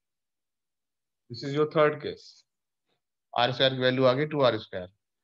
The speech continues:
अब मैं इसकी जाके value यहाँ first वाले में put कर लूँ इधर, इन, इस वाले part में, तो मेरा small r calculate हो जाएगा।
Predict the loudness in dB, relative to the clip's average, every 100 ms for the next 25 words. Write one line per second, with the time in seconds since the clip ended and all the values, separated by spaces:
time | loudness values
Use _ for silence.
0 | _ -4 -2 -2 -4 -2 0 0 0 0
1 | 2 2 2 2 0 0 2 2 0 -2
2 | 0 0 0 -2 -4 -12 _ _ _ -8
3 | 0 0 0 -10 -20 -20 _ _ _ _
4 | _ -8 -6 -4 0 2 4 4 2 0
5 | -2 -2 -8 _ _ _ -2 4 6 4
6 | 2 2 4 4 2 2 0 -2 0 -4
7 | -4 -2 0 0 -2 0 0